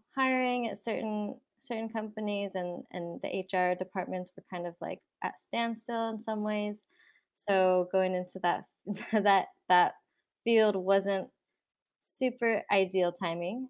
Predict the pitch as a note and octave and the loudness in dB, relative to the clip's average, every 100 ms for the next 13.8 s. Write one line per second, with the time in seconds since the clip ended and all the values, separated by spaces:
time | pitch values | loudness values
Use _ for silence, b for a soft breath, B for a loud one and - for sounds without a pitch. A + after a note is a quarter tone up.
0 | - F3+ E3+ E3 F3+ F3+ F3 F3+ E3+ E3 | 0 2 2 0 0 0 -2 -6 -4 -4
1 | F3 G3 _ - F#3 F3 E3+ E3+ E3+ - | -4 -8 _ -6 -2 0 -2 -6 -10 -16
2 | _ _ _ _ - F3+ E3+ D#3 C3+ F3+ | _ _ _ _ 0 0 0 -2 -6 -10
3 | F#3 _ _ _ - A3+ - G#3+ A3+ - | -16 _ _ _ -2 2 4 4 4 0
4 | - - _ _ - F#3+ G#3 G#3 E3+ G#3+ | -8 -18 _ _ -6 -2 -2 -4 -6 -2
5 | A#3+ B3+ A#3 G#3 A#3 G#3+ G#3 G3+ G#3+ G#3+ | 0 -2 -4 -4 -2 -2 -2 -2 -2 -2
6 | F#3 F3 - - F#3 F3 D#3+ - - - | -4 -8 -10 -4 -2 0 -4 -6 -8 -6
7 | F3+ F3 - F3 E3 E3 - _ _ - | -6 -6 -8 -6 -6 -10 -16 _ _ -4
8 | E3 C3+ A2+ F3+ G3+ G3 G3 A#3+ C4 C4 | -2 -2 -4 -2 0 2 2 2 2 0
9 | B3+ - - G#3+ G#3 B3 B3+ C#4 C4+ C4 | 0 -4 -10 -8 -2 0 2 2 4 4
10 | B3+ B3+ B3 B3 G#3+ F#3 - G3+ F#3+ F3+ | 4 2 2 2 2 0 0 -2 0 -4
11 | - A#3 G#3+ G#3 G#3+ G#3 - F#3 F#3 F#3 | -4 -2 -2 0 0 0 0 2 2 2
12 | F3+ F3+ - F#3 - F3+ F3 E3+ E3+ D#3+ | 2 2 -2 -8 -8 -4 -4 -4 -6 -6
13 | E3 F#3+ G3 - - F#3 F3 | -4 -4 -6 -8 -4 -2 0